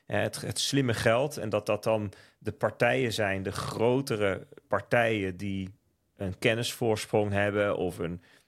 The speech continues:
eh, st-, strategievoorsprong, ehm, en dat die op punten kopen, ehm, dat waar, zeg maar, de particuliere belegger niet geïnteresseerd is. En dan gaat die koers stijgen op een gegeven moment. En dan dat zij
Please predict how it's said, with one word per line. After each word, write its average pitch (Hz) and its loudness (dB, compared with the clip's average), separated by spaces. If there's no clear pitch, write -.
eh, - -12
st-, - -10
strategievoorsprong, 113 2
ehm, - -8
en - -4
dat 98 2
die 101 0
op - -12
punten 131 2
kopen, 131 2
ehm, 98 0
dat 104 2
waar, 98 2
zeg 107 -6
maar, 101 2
de 92 -6
particuliere 117 2
belegger 101 2
niet 104 0
geïnteresseerd 139 0
is. - -4
En 101 -4
dan 98 0
gaat 92 0
die - -8
koers 92 0
stijgen 135 2
op 135 -4
een - -14
gegeven 131 2
moment. 139 0
En 98 -6
dan 95 -2
dat 98 0
zij 104 2